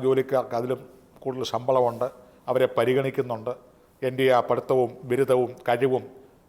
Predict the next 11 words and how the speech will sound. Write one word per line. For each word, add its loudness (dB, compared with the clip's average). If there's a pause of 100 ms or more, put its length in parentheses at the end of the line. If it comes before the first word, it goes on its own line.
(100)
ശോഭിക്കുന്നില്ലല്ലോ 0
തമ്പുരാനെ, -2 (720)
അല്ലെങ്കിൽ -6 (160)
ദൈവമേ. 2 (1400)
അതുകൊണ്ട് -2
ഒരു 0 (160)
പ്രതിഷേധി 0 (220)
ആയിട്ട് -4 (120)
നിൽക്കുവാനും -2 (1900)
അവിവാഹിതർക്ക് 0
വിവാഹം 2